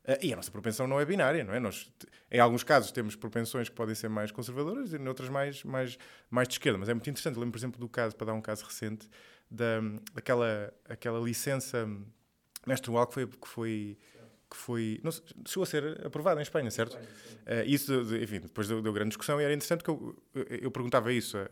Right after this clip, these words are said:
Speaker 1: a amigas minhas e colegas e tu percebes logo, na, na reação que a pessoa tem àquela medida, tu percebes qual é a propensão da pessoa, naquele caso. Não quer dizer que a pessoa
Speaker 2: Certo.
Speaker 1: depois, eh, eh,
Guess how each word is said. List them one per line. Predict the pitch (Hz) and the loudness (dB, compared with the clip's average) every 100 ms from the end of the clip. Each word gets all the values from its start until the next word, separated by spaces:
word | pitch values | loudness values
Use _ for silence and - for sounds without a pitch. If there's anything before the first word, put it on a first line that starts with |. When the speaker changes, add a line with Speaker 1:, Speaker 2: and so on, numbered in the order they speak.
| 98 98 101 | -6 -6 -8
Speaker 1:
a | 95 | -2
amigas | 104 107 113 | 2 2 2
minhas | 117 113 | 0 -2
e | |
colegas | - 127 131 135 | -2 0 0 0
e | 143 | -4
tu | 143 | -8
percebes | - 160 135 | -2 2 2
logo, | 131 151 160 - - - - _ _ _ _ _ _ - | 4 4 4 -2 -14 -20 -20 _ _ _ _ _ _ -2
na, | 143 | 0
na | 143 139 | 4 4
reação | 131 190 175 185 160 | 6 6 6 6 4
que | |
a | - | 0
pessoa | - 151 | 2 2
tem | - 139 101 90 - _ | 6 6 4 0 -10 _
àquela | 127 - 127 113 104 | -6 0 2 2 2
medida, | 110 120 131 151 | 2 4 2 0
tu | 160 | -4
percebes | - 160 151 | -2 2 2
qual | - 151 156 | 4 4 6
é | |
a | 156 | 4
propensão | 160 160 156 - 151 151 | 2 0 0 2 -2 0
da | 139 | -2
pessoa, | - 190 151 | 2 2 6
naquele | 170 180 214 | 4 4 6
caso. | 175 160 123 | 8 8 4
Não | 101 | -2
quer | 98 | -2
dizer | 95 | -2
que | 101 | -4
a | |
pessoa | - 123 | -2 -2
Speaker 2:
Certo. | 117 147 - | 2 2 2
Speaker 1:
depois, | 131 117 | -4 -4
eh, | |
eh, | 113 | -4